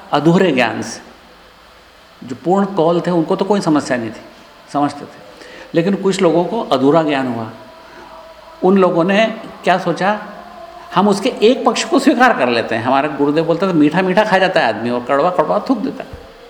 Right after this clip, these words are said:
तो जब उसको अगर स्वीकार करना है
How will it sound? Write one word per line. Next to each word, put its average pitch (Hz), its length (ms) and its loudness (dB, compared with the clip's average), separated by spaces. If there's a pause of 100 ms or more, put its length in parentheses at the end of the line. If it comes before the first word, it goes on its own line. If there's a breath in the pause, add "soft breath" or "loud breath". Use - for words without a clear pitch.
(460 loud breath)
तो 196 60 -4
जब 240 160 6
उसको 226 280 4
अगर 240 160 0
स्वीकार 202 380 2
करना 220 280 2
है - 480 -2